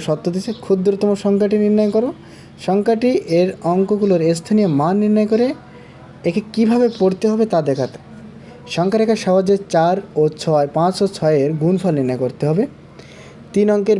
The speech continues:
বৃহত্তম সংখ্যা হতে সংখ্যাটি বিয়োগ করে বিয়োগফল রোমান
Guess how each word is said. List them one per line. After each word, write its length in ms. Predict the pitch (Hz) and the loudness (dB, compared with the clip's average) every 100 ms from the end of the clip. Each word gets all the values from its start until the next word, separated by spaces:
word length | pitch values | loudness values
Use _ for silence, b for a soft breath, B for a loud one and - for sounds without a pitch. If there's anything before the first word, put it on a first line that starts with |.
| 165 | 2
বৃহত্তম 400 | 160 180 208 202 - | 0 0 0 -4 -2
সংখ্যা 300 | 160 165 208 | -4 0 0
হতে 300 | 160 - 143 233 - B B B - | 0 0 0 0 -6 B B B -4
সংখ্যাটি 400 | 170 190 226 226 214 | -2 0 0 0 0
বিয়োগ 220 | 156 165 165 - | 2 2 0 -2
করে 280 | 139 135 156 254 - B B B B - | -2 0 0 -2 -6 B B B B -4
বিয়োগফল 540 | 156 196 214 - 214 214 175 | 2 2 0 0 0 2 2
রোমান 240 | 170 196 | 2 0